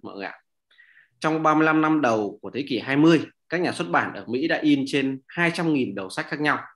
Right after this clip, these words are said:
Hầu hết chúng đều nhàm chán và thất bại về doanh thu. Giám đốc một trong những nhà xuất bản lớn nhất trên thế giới cho tôi biết rằng dù nhà xuất bản của ông đã có bảy mươi lăm năm kinh nghiệm, song vẫn thất bại.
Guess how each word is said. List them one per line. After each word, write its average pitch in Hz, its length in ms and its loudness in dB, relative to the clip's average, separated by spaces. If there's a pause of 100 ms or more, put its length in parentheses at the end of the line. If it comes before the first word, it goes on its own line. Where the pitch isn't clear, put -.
(480)
Hầu 127 80 2
hết 185 200 2
chúng 151 220 2
đều 131 140 2
nhàm 107 300 -4
chán 120 300 -6
và 117 160 -10
thất 196 180 -8
bại - 260 -4
về 104 100 -10
doanh 117 120 -12
thu. 135 240 -6 (760)
Giám 131 180 -2
đốc 233 160 -2
một 123 160 -2
trong 135 160 -2
những 135 80 -4
nhà 131 120 -2
xuất 156 160 -8
bản 98 200 -6
lớn 117 200 -4
nhất 175 160 -2
trên 127 120 -4
thế 123 60 -6
giới 120 340 -4 (140)
cho 147 200 -4
tôi 147 140 2
biết 160 120 2
rằng 113 360 -4
dù 123 380 4
nhà 107 100 -6
xuất 170 100 -10
bản 131 220 -2
của 92 80 -10
ông 127 240 -4
đã 104 200 -6
có 147 100 -10 (160)
bảy 123 280 -2
mươi 135 140 -2
lăm 151 160 -2
năm 151 200 -6
kinh 143 140 -6
nghiệm, 139 160 -4 (320)
song 127 260 -6
vẫn 139 140 -6
thất 170 160 -10
bại. 135 160 -6